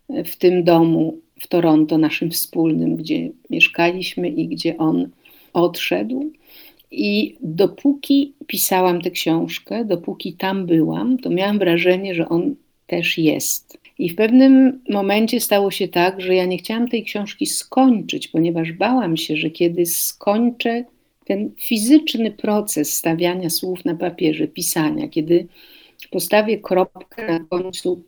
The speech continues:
tekstu, to wówczas jego już ostatecznie nie będzie.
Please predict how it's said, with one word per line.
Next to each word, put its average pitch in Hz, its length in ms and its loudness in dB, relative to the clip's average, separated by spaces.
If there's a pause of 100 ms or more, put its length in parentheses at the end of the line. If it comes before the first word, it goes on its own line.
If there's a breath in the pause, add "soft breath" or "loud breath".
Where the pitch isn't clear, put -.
(140)
tekstu, - 800 -4 (280)
to 175 80 4
wówczas 226 460 -4
jego 196 260 4
już 196 440 -2 (300)
ostatecznie 202 680 -2
nie 190 120 -2
będzie. 170 540 0